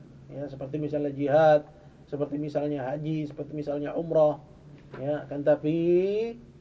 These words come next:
ya, kendati pun demikian, orang yang tidak, ya, yang hanya sekedar mengucapkannya.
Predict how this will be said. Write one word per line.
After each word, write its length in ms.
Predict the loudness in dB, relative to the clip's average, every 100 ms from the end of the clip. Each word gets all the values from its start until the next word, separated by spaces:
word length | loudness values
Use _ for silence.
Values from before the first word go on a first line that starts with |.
| -20 -20 -6
ya, 80 | -4
kendati 400 | 0 2 2 2
pun 80 | -2
demikian, 720 | -4 -4 2 6 6 6 -4 -6
orang 280 | -2 -2 -2
yang 140 | -4 -6 -8
tidak, 280 | 0 0 0 -10 -18 -20 -20 -20 -18
ya, 320 | -8 -4 -2 0
yang 240 | -2 -2
hanya 320 | -4 -2 -2
sekedar 480 | -4 -6 0 2 2
mengucapkannya. 960 | 0 -6 -6 -8 -6 -8 -8 -10 -16